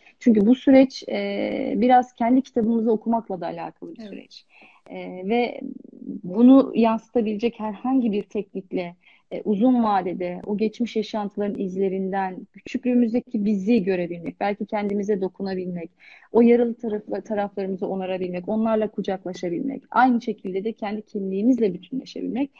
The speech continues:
Speaker 1: bütün gayemiz, yegane gayemiz belki de, e, bu yaşam yolculuğunda bu varoluşu, e, kaliteli hale getirebilmek ve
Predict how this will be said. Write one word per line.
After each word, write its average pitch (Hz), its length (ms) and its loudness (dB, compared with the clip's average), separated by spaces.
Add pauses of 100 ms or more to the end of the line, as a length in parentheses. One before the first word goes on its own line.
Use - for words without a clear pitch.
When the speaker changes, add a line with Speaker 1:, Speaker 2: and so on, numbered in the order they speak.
(260)
Speaker 1:
bütün 214 420 2
gayemiz, 196 520 2
yegane 214 400 0
gayemiz 190 480 -4
belki 185 320 -8
de, 247 180 -6 (380)
e, 185 480 -8
bu 202 80 -2
yaşam 214 400 -2
yolculuğunda 180 720 -4
bu 214 120 -2
varoluşu, 196 760 -4
e, 196 160 -6
kaliteli 214 380 -2
hale 170 280 -12
getirebilmek 175 720 -10
ve 220 140 0